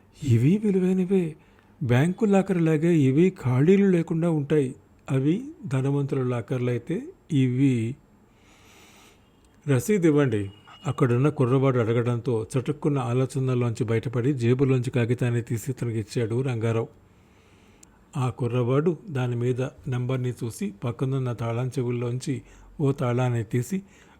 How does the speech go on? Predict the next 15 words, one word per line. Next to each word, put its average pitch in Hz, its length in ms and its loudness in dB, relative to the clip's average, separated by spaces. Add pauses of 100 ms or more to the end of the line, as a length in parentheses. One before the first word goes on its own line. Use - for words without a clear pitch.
ఓ 131 120 2
చిన్న 151 420 0
లాకర్ని 127 520 0
తెరిచాడు. 113 680 -2 (240)
దాంట్లో 123 520 -4 (100)
ఓ 127 80 -2
చిన్న 123 580 -4
కుండ. 117 480 -4 (580)
దానిని 120 400 -2
తీసి 131 420 -4 (160)
రంగారావుకు 120 600 0
అందించాడు 110 640 0
ఆ 117 80 -2
కుర్రవాడు. 117 680 -6 (840)
రంగారావు 113 640 0